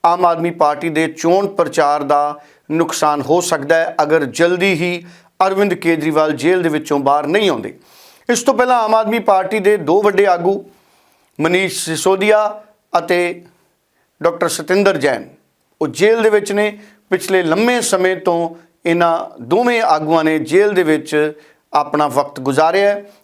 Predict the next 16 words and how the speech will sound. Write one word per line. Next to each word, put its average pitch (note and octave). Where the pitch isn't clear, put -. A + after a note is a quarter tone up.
ਹਾਲਾਂਕਿ E3
ਸਤਿੰਦਰ G#3
ਜੈਨ F3
ਕੁਝ F#3+
ਸਮੇਂ D#3
ਲਈ D3+
ਬਾਹਰ E3+
ਵੀ G3+
ਆਏ F#3+
ਲੇਕਿਨ E3+
ਇੱਕ D#3
ਵਾਰ D3
ਮੁੜ E3
ਤੋਂ G3
ਉਹਨਾਂ D#3+
ਨੂੰ C#3+